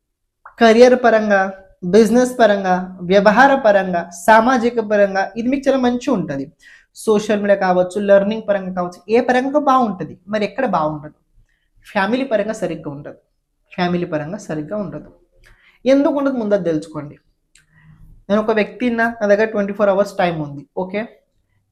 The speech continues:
నాకంటూ కొన్ని గోల్స్ ఉంటాయి, నాకంటూ కొన్ని లక్ష్యాలు ఉంటాయి, దానికోసం నేను ప్రయత్నించడానికి నా దగ్గర మ్యాక్సిమం టైమ్ కనుక ట్వంటీ ఫోర్ అవర్స్‌లో సిక్స్ అవర్స్ నిద్ర చేసినట్టు ఎయిటీన్ అవర్స్ మిగిలితే ఆ ఎయిటీన్ అవర్స్ లోపల నేను ఇంకా సిక్స్టీన్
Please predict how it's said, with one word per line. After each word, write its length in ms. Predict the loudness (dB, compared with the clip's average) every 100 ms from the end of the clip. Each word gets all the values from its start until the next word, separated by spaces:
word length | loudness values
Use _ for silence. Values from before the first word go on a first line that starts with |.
| 0
నాకంటూ 360 | 0 2 0 0 0
కొన్ని 180 | 0 0
గోల్స్ 240 | 2 0 -2
ఉంటాయి, 220 | -6 -6 -4
నాకంటూ 320 | -4 -2 -2 -2
కొన్ని 140 | -4 -4
లక్ష్యాలు 280 | -6 -4 -4
ఉంటాయి, 160 | -4 -2
దానికోసం 400 | -2 -2 -4 -6 -6
నేను 120 | -6
ప్రయత్నించడానికి 800 | -4 -6 -8 -10 -8 -6 -4 -6 -8
నా 60 | -8 -6
దగ్గర 200 | -4 -4 -6 -8
మ్యాక్సిమం 360 | -8 -10 -12 -10
టైమ్ 160 | -8 -8
కనుక 180 | -8 -10 -12 -12
ట్వంటీ 200 | -10 -6
ఫోర్ 120 | -4
అవర్స్‌లో 260 | -4 -6 -14 -20
సిక్స్ 180 | -12 -12
అవర్స్ 160 | -10 -10
నిద్ర 160 | -8 -8
చేసినట్టు 300 | -12 -12 -8
ఎయిటీన్ 180 | -8 -6
అవర్స్ 140 | -8 -8
మిగిలితే 280 | -12 -10 -12 -16 _ -20 -20 -4 -4
ఆ 40 | -2 -4
ఎయిటీన్ 280 | -4 -4 -4
అవర్స్ 220 | -2 -2 -2
లోపల 240 | -4 -2 -4 -4
నేను 140 | -6 -8 -12 _ _ _ -6
ఇంకా 220 | 2 2 2
సిక్స్టీన్ 380 | -2 -2 -4